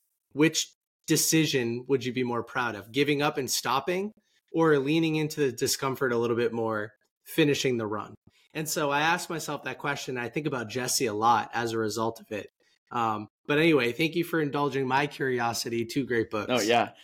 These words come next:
Speaker 2: That's awesome. And I'm trying to see, guys, anyone who's watching, I know most of you are just listeners out there, but anyone who's watching, Nick has, like, the coolest little color coordination going on with his bookshelf. Nick, take a step back real quick. Yeah. There we go. So e-, everyone make sure to watch this episode, but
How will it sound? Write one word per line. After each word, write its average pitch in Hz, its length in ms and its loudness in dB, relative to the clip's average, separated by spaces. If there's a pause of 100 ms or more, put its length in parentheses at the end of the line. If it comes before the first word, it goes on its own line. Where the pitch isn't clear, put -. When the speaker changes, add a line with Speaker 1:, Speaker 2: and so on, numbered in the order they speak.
(140)
Speaker 2:
That's 143 140 2
awesome. 143 260 6
And 151 160 2 (240)
I'm 156 140 4
trying 240 240 8
to 208 80 8
see, 165 240 6
guys, 165 260 8 (160)
anyone 226 300 8
who's 139 140 4
watching, 135 340 6
I 131 80 6
know 160 160 6
most 147 280 4
of 135 60 4
you 127 120 8
are 117 60 4
just 110 200 -4
listeners 117 400 0
out 123 140 6
there, 135 140 0
but 113 120 2
anyone 151 280 2
who's 104 140 -2
watching, 110 500 2 (340)
Nick 208 160 2
has, 247 120 4
like, 160 180 4
the 160 80 2
coolest 180 380 0
little 131 240 4
color 147 680 4
coordination 131 600 2
going 120 200 2
on 123 160 2
with 123 120 -4
his 110 160 -2
bookshelf. 120 520 0 (220)
Nick, 156 140 2
take 208 140 2
a 185 40 -4
step 175 160 0
back 123 200 4
real 98 120 -2
quick. 110 200 -4
Yeah. 120 280 6 (680)
There 156 100 -2
we 151 80 -2
go. 143 180 4
So 131 220 6
e-, 151 180 8
everyone 214 340 8
make 180 120 8
sure 175 140 2
to 131 40 8
watch 110 280 4
this 110 160 0
episode, 127 380 4
but 131 180 4